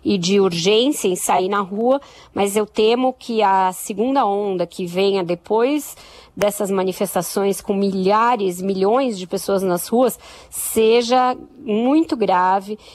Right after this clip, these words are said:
e pegue um planeta já, é, com, debilitado do ponto de vista econômico, pessoas já, é, muito fragilizadas porque perderam seus empregos, porque perderam entes queridos.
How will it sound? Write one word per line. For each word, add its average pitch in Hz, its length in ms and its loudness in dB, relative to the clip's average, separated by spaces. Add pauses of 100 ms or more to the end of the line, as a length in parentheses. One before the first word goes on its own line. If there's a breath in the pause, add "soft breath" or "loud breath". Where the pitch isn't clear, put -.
e 240 120 -2
pegue 220 520 0
um 220 120 -2
planeta 190 580 0
já, 240 420 2 (200)
é, 196 420 0
com, 214 480 -2
debilitado 226 720 -2
do 226 100 -6
ponto 226 280 -6
de 196 100 -6
vista 202 280 -2
econômico, 214 680 0
pessoas 247 760 0
já, 214 240 2 (440 loud breath)
é, 185 340 2
muito 240 460 -2
fragilizadas 208 1000 0
porque 220 220 -10
perderam 190 480 0
seus 175 300 -2
empregos, 233 540 0
porque 220 260 -8
perderam 185 720 0
entes 202 340 -2
queridos. 240 440 -2